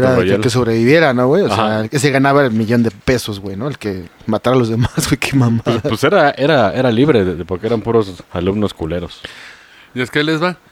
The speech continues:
Speaker 3: Estos casos de escritores que tienen premoniciones van más allá de eso, que ese, no los copiaron.
Speaker 1: Ujú.
Speaker 3: Porque incluso hasta son cosas malas. Por ejemplo, uno de los más famosos hace poco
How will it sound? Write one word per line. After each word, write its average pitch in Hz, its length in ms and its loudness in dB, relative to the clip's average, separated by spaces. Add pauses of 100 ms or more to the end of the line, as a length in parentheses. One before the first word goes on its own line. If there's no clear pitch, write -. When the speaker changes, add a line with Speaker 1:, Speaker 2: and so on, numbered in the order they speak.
(420)
Speaker 3:
Estos 160 320 -4
casos 185 340 -4
de 156 60 -2
escritores 143 560 -2
que 135 100 -6
tienen 139 1040 -4
premoniciones 123 920 -4 (320)
van 139 260 -2
más 156 220 -2
allá 143 200 0
de 143 100 0
eso, 143 200 -8
que 135 120 -4
ese, 135 220 -8
no 135 180 -2
los 170 180 0
copiaron. 135 540 -4 (420)
Speaker 1:
Ujú. 110 420 -4 (340)
Speaker 3:
Porque 131 240 -2
incluso 151 280 -4
hasta 160 160 -4
son 147 220 -6
cosas 143 360 -4
malas. 151 320 0
Por 123 160 -8
ejemplo, 139 320 -6
uno 160 180 -2
de 151 80 0
los 131 140 -2
más 143 160 0
famosos 147 400 -6
hace 151 80 -6
poco 156 400 -6